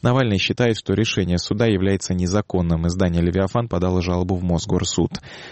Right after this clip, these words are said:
Согласно расследованиям Фонда борьбы с коррупцией, Игорь Шувалов владеет десятью квартирами в Сталинской высотке на Котельнической набережной в Москве,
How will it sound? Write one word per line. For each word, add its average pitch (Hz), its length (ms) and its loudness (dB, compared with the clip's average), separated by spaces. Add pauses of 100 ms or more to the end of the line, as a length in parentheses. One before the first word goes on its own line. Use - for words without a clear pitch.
Согласно 113 440 -2
расследованиям 98 560 0
Фонда 95 280 -2
борьбы 95 320 0
с - 80 -4
коррупцией, 113 520 0
Игорь 101 300 -2
Шувалов 104 500 -2
владеет 95 320 0
десятью 95 500 -2
квартирами 101 600 -2
в 92 60 -4
Сталинской 87 480 -2
высотке - 460 0
на 123 100 -2
Котельнической 87 840 -2
набережной 92 480 0
в 92 40 -2
Москве, 98 440 -2